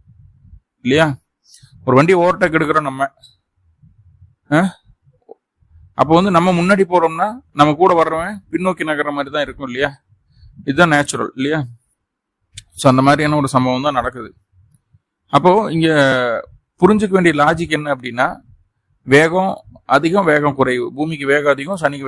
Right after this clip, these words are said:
வேகம் குறைவு, இதையெல்லாம் தாண்டி ரெண்டு வண்டியும் பக்கம் பக்கம் போகும்போது தான் அது பின்னாடி போற மாதிரியான ஒரு உணர்வை ஏற்படுத்தும் இல்லையா? அப்போ இந்த நாலரை மாசம்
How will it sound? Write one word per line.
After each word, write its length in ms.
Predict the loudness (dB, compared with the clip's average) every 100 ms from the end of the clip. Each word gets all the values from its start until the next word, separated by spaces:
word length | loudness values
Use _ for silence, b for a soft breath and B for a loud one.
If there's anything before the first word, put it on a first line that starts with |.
| -2
வேகம் 180 | -2 -6
குறைவு, 180 | -10 -12 -6
இதையெல்லாம் 380 | -2 -2 0 0
தாண்டி 240 | -2 -4 -10 _ _ _ _ _ _ _ _ -20 _ _ _ -20 _ 2
ரெண்டு 280 | 4 6 4
வண்டியும் 340 | 2 0 0
பக்கம் 280 | 0 0 2
பக்கம் 260 | 2 0 0
போகும்போது 460 | 2 0 2 0 0
தான் 120 | 2 0
அது 80 | 0 -6
பின்னாடி 260 | 0 0 2
போற 160 | -2
மாதிரியான 340 | -2 -2 -2 -2
ஒரு 100 | -4 -8 -12 -18 -20 -4 2
உணர்வை 280 | 4 4 0
ஏற்படுத்தும் 420 | -2 -4 -10 -8 -4
இல்லையா? 220 | 0 0 0 -10 -20 b b b -2
அப்போ 240 | 0 2 2 0 -4 _ _ -2
இந்த 140 | 0 4
நாலரை 340 | 4 2 0 -2
மாசம் 400 | 0 -2 0 -4